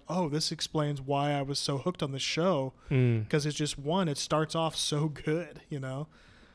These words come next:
Speaker 1: Um, all the characters introduced so well, such good writing, and just, like, I'm so, I have so many questions about all the different characters, but also I'm super satisfied in what I've seen so far. You know what I mean? So, yeah, for me, it would have,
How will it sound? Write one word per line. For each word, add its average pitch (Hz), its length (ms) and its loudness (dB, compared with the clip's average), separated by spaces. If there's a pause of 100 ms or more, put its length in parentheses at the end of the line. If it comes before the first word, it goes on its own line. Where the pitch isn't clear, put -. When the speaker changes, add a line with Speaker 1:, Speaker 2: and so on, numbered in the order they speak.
(160)
Speaker 1:
Um, 127 260 -4
all 147 220 0
the 170 80 0
characters 160 420 0
introduced 143 480 -2
so 147 220 2
well, 147 460 2 (500)
such - 300 -2
good 175 160 4
writing, 156 720 0 (160)
and 151 160 -4
just, 143 220 -2
like, 139 300 -2 (260)
I'm 165 220 0
so, 175 540 6
I 175 100 0
have 160 140 0
so 190 220 2
many 190 160 4
questions 170 580 0
about 143 400 0
all 156 200 0
the 151 80 0 (120)
different 156 280 -4
characters, 170 540 0
but 147 200 -2
also 151 520 0 (400)
I'm 165 120 -2
super 180 280 -2
satisfied 165 600 0
in 139 80 -6
what 143 160 -2
I've 135 160 -2
seen 151 360 -2
so 139 220 -4
far. 131 560 -4
You 147 80 -6
know 135 80 -4
what 127 80 -2
I 127 40 -2
mean? 131 280 -4 (840)
So, - 120 -2
yeah, 131 240 2
for 165 160 0
me, 165 240 4
it 147 60 6
would 143 160 2
have, 135 120 -2